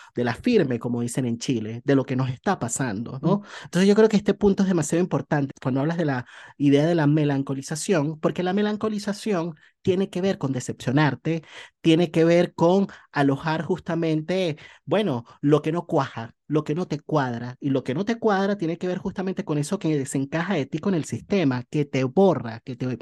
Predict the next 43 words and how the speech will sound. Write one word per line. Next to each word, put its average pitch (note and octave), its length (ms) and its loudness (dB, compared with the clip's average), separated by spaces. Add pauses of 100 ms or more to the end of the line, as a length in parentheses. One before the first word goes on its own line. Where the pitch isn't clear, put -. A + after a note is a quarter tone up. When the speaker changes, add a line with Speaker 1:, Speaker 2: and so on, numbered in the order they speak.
Speaker 1:
uniforma, C3 840 2
¿no? F#3 200 0 (320)
Y C3 80 -2
yo C3+ 120 6
creo F#3 180 4
que F#3 300 2
en C#3+ 140 4
ese D3 220 0
punto, F#3+ 720 0
de C3 120 -4
alguna B2+ 220 -6
manera, E3+ 260 -2
resistimos E3+ 720 0
a D#3+ 60 0
esa C#3 200 -4
miseria C#3 380 -2
hipermoderna, A#2+ 640 -4
¿no? E3+ 260 -2 (280)
Speaker 2:
Sí, A#3+ 440 -2 (300)
sí, A3+ 80 -2
está A3+ 180 0
bueno A#3+ 260 6
lo E3 160 6
que D#3 220 4
decís, D#3 440 -2 (640)
¿no? A3+ 320 -2 (480)
Yo - 180 -12
creo C#4 120 2
que G#3+ 120 -4
con E3+ 140 4
un F3 160 2
riesgo D3+ 520 6
también, G#2 640 -2
¿no? D#3 220 -2
Porque E3 200 -2
me D3+ 100 2
parece F#3+ 340 0
que, D#3 200 0
que D#3+ 100 0
hace C#3 220 -4
tiempo F#3+ 420 4
venimos C3 440 6
hablando, C3+ 720 2